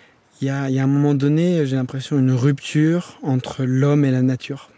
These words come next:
Et pour moi, le pont de neige, c'est l'exemple parfait de cette rupture-là. C'est qu'aujourd'hui, on s'est, on est énormément avec notre système économique, on est très, très déconnecté,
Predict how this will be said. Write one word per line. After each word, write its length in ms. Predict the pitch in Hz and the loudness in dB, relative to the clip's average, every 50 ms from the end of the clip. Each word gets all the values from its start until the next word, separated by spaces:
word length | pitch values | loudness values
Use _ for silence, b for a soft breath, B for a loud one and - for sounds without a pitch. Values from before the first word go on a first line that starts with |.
| _ _ - | _ _ -10
Et 20 | 139 | -6
pour 160 | 123 139 143 | -2 0 0
moi, 140 | 151 156 156 | 2 2 2
le 100 | 147 131 | 0 0
pont 180 | - 143 147 | 0 0 2
de 60 | 147 | 2
neige, 300 | 143 143 143 151 156 156 | 2 2 2 0 -2 -2
c'est 180 | 147 - - 139 | -6 -4 0 2
l'exemple 460 | 131 135 131 131 139 143 139 143 135 | 2 2 2 2 2 0 0 -2 -4
parfait 480 | - 139 135 - - - 143 151 160 160 | -4 -6 -8 -8 -8 -6 -6 -6 -4 -6
de 100 | 147 135 | -8 -8
cette 180 | - - 127 | -8 -8 -6
rupture-là. 520 | - 139 135 135 - - 131 131 131 139 160 | -4 -6 -6 -4 -4 -4 -2 -2 -2 -4 -6
C'est 100 | - - | -10 -4
qu'aujourd'hui, 400 | - 139 131 131 131 135 139 156 | -2 0 0 2 2 2 2 2
on 120 | 151 139 131 | 0 0 -2
s'est, 300 | - - 139 135 139 - b b b b b b b b b b b b _ _ _ - | -4 -8 -8 -8 -8 -10 b b b b b b b b b b b b _ _ _ 0
on 140 | 131 131 | 2 4
est 60 | 135 135 | 4 4
énormément 420 | 131 131 127 127 131 135 143 147 | 4 2 2 2 2 2 2 2
avec 180 | 139 131 123 131 | 0 0 0 0
notre 400 | 131 131 - - - 135 127 135 | -2 -2 -2 -8 -10 -8 -8 -8
système 400 | 135 - - - - - 139 135 | -10 -12 -16 -16 -8 -2 0 0
économique, 440 | 131 123 - 123 123 123 127 135 - - | 0 0 -2 0 0 2 0 0 -2 -4
on 80 | 127 123 | -4 -4
est 100 | 131 - - _ | -4 -8 -14 _
très, 220 | - - - 156 139 | -16 -10 -8 -8 -8
très 200 | - - - 135 | -8 -8 -8 -6
déconnecté, 720 | 127 123 143 139 - 147 139 139 135 - - - 143 165 | 0 0 0 0 2 2 2 2 2 0 -2 -4 -4 -4